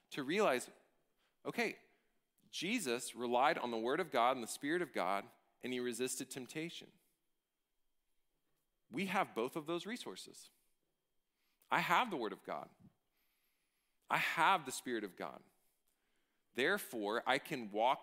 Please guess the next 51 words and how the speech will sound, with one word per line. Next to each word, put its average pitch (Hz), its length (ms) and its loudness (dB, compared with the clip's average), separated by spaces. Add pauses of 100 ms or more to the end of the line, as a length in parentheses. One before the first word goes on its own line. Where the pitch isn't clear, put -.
(120)
in 120 160 -6
his 104 360 -6 (320)
footsteps. - 500 -4
This 143 200 -4
is 143 120 -10
what 147 160 0
Paul 156 280 2
kinda 135 240 0
gets 123 260 -2
at 127 100 2
in 131 60 -4
Ephesians 127 460 -8
chapter 139 320 -2
two. - 280 -8 (880)
He 143 60 -8
says, 160 200 0
"It's - 160 -4
by 143 280 4
grace 160 480 2
that 190 120 0
you've 160 160 0
been 131 120 -2
saved 117 360 2
through 113 140 -6
faith. 101 500 -4
It's - 120 -4
not 131 180 4
from 135 120 -8
yourselves. 117 480 -4
It's - 100 -10
the 107 60 -8
gift 107 260 -6
of 95 120 -16
God. 101 180 2
It's - 140 -10
not 107 200 -2
from 107 160 -8
works, 117 300 -6
so 120 80 -6
that 101 60 -6
no 101 160 -4
one 107 140 -4
has 104 200 -10
reason 104 240 -8
to 92 80 -8
boast. 82 500 -12 (1000)
For 160 140 2
we 185 280 0
are 143 400 4 (100)
God's 127 420 2
workmanship," 139 640 -4